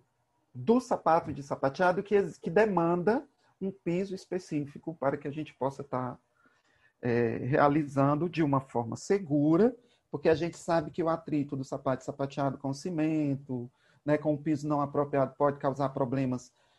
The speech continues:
nos, nos malelos, nos joelhos, no, na lombar, a gente sabe de tudo isso. Então, é, é, é lícito, lícito dizer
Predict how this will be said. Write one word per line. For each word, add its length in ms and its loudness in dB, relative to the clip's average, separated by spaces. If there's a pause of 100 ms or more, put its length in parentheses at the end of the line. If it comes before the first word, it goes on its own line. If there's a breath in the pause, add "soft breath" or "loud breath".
(180)
nos, 320 -6
nos 800 -6 (160)
malelos, 640 6
nos 120 -2
joelhos, 720 0
no, 280 -6
na 120 -4
lombar, 420 2
a 40 0
gente 200 -6
sabe 200 -6
de 100 -10
tudo 280 -4
isso. 180 -6
Então, 300 -2
é, 200 -2
é, 340 -2 (720)
é 80 4
lícito, 680 0 (140)
lícito 480 -2
dizer 640 -2